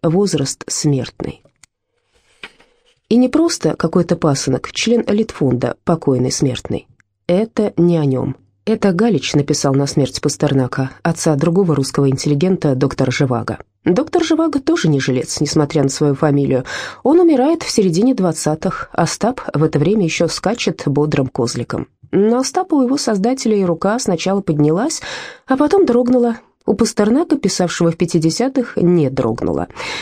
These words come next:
Ему было абсолютно ясно, что ждет Живаго,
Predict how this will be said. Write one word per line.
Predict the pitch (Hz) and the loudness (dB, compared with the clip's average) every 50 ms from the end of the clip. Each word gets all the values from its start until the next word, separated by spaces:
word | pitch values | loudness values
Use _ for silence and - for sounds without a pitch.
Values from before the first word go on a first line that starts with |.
| - - - | -12 -8 -2
Ему | - 226 254 269 277 | 0 2 4 4 4
было | 226 247 233 233 | 4 4 2 2
абсолютно | 226 - - 240 240 247 240 226 226 | 0 0 0 0 0 2 2 2 2
ясно, | 220 247 285 285 - - 175 156 | 4 2 2 0 0 0 0 0
что | 143 - - - 202 196 | 0 -2 -2 0 0 0
ждет | 170 147 170 165 147 | 0 0 0 0 2
Живаго, | 139 151 165 160 165 147 131 - 139 127 117 | 2 0 2 2 0 0 -2 -2 -2 -4 -4